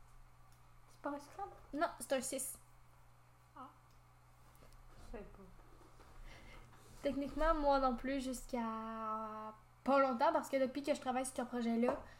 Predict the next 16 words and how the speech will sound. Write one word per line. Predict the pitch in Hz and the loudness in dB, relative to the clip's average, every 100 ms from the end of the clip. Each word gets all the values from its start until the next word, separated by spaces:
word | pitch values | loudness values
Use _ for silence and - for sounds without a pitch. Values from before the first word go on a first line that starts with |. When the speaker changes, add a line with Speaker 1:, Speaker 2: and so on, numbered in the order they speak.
| - - | -20 -4
Speaker 2:
j'en | 254 262 | 2 4
apprends | 262 277 247 | 4 4 4
beaucoup. | 247 294 - 262 240 - - - - - - - - - - - - - - - - - - | 6 4 4 0 0 -4 -20 -20 -20 -20 -20 -20 -20 -20 -20 -20 -20 -20 -20 -20 -20 -10 0
Speaker 1:
Ouais, | 269 | 0
pis | 254 - | 0 -8
sinon, | - - 294 311 339 | -12 0 8 10 12
ben, | 285 240 | 12 10
les | 240 | 8
conséquences | 233 320 311 302 - 277 320 | 8 8 8 4 10 12 12
de | 285 | 10
la | 233 | 8
pollution, | 233 254 233 285 302 | 8 4 6 6 6
ben, | 247 226 | 6 2
sont | 233 226 | 2 4
vraiment | 240 277 | 8 10
nombreuses. | 302 226 214 240 285 | 10 8 6 6 4